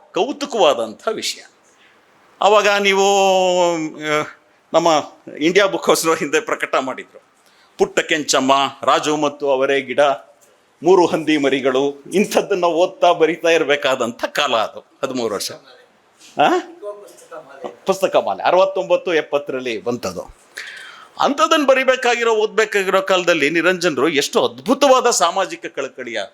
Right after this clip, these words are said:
ಕಥೆಗಳನ್ನ ಬರ್ದಿದ್ದಾರೆ ಅನ್ನೋದು ನನಗೆ ಆಶ್ಚರ್ಯ ಆಯ್ತು. ಇಲ್ಲಿ ಒಂದು ಕಥೆ,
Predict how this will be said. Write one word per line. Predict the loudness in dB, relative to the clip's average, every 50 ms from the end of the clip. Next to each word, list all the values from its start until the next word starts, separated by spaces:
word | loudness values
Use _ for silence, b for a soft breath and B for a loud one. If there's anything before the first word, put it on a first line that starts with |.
| _ _
ಕಥೆಗಳನ್ನ | -12 -10 -8 -8 -8 -8 -10 -8
ಬರ್ದಿದ್ದಾರೆ | -10 -10 -10 -8 -10 -12 -12 -14
ಅನ್ನೋದು | -12 -12 -6 -6 -4
ನನಗೆ | -2 -2 0 2 2 0 0 -2 -8 -16 _ B B B B B B B B -4
ಆಶ್ಚರ್ಯ | -4 -4 -2 -4 -4 -6 -6 -6 -10
ಆಯ್ತು. | -14 -16 _ _ -20 -20 _ _ _ _ _ _ b b b b b _
ಇಲ್ಲಿ | 2 4 4 4
ಒಂದು | 4 2 0 0
ಕಥೆ, | -2 -4 -4 -4 -8 -8 -8 -10 _